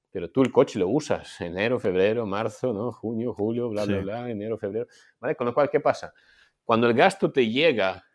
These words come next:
Speaker 1: y te destroza el presupuesto de abril porque no lo habías tenido en cuenta, el problema real es simplemente que como no tienes el control de este tipo de gastos, en general,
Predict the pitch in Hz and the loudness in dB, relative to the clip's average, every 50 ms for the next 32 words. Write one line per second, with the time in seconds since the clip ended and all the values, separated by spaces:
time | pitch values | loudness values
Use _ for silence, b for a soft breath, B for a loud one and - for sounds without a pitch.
0 | _ _ - 110 - 127 113 107 104 - - - 120 143 185 - - 147 127 - | _ _ -12 -4 -2 2 2 2 2 2 0 2 4 4 4 4 2 -2 -2 -2
1 | 127 113 131 117 - 127 123 - - 110 104 101 98 110 139 131 - 104 87 - | -4 -6 -6 -2 0 -2 -2 -2 -2 -2 0 0 2 2 0 -2 -4 -6 -8 -6
2 | 90 98 110 120 127 127 120 - - 113 110 107 104 98 - 147 131 113 110 120 | -4 -4 -2 -2 -2 -2 -4 -4 -6 -4 -4 -4 -2 0 0 0 0 0 -4 -6
3 | 170 - _ _ _ _ _ _ _ _ _ _ _ _ _ _ _ _ _ _ | -8 -8 _ _ _ _ _ _ _ _ _ _ _ _ _ _ _ _ _ _
4 | 131 127 110 117 110 110 113 135 170 180 160 127 113 110 131 165 175 147 - - | -6 -6 0 4 6 6 6 6 6 4 4 4 4 4 4 6 4 4 4 2
5 | 139 131 131 117 127 151 165 - 110 110 95 - 101 90 82 82 87 107 127 123 | 0 0 2 2 2 2 2 2 0 0 0 -2 -2 -4 -4 -4 -4 -4 -4 -2
6 | 139 139 139 135 - 131 120 120 123 113 113 113 - 160 120 92 78 - - - | -2 -4 -4 -4 -4 -6 -4 -2 -2 -2 0 4 4 4 4 4 0 -6 -16 -18
7 | 85 76 87 87 - _ - 92 - 113 110 110 104 107 123 139 - - - 127 | -12 -8 -8 -8 -8 _ -16 -16 -16 -10 -6 -4 -2 -2 -2 -2 -4 -6 -8 -8
8 | 165 - - _ 104 - - 95 92 98 110 107 117 170 | -8 -8 -12 _ -20 -16 -12 -10 -8 -6 -6 -6 -8 -10